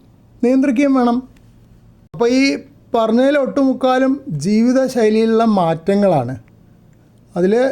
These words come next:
ആരോഗ്യകരമായ ഭക്ഷണം, പച്ചക്കറികൾ, പഴങ്ങൾ, ധാന്യങ്ങൾ, മത്സ്യം, കോഴി എന്നിവ കഴിക്കുക. ജങ്ക് ഫുഡ്,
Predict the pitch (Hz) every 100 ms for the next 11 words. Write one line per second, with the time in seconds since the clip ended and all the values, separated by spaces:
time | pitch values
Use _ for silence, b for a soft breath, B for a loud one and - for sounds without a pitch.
0 | - - _ - 190 202 226 254 262 269
1 | 269 277 277 269 220 190 - 170 - -
2 | - - - 170 160 - 165 175 175 185
3 | 190 - 165 156 170 185 277 - - -
4 | 160 160 175 175 185 214 233 160 151 151
5 | - 196 220 226 b b b b - -
6 | 226 226 269 294 254 208 214 220 208 185
7 | 175 139 - - _ _ _ _ - _
8 | _ _ _ 143 139 170 190 214 240 262
9 | 277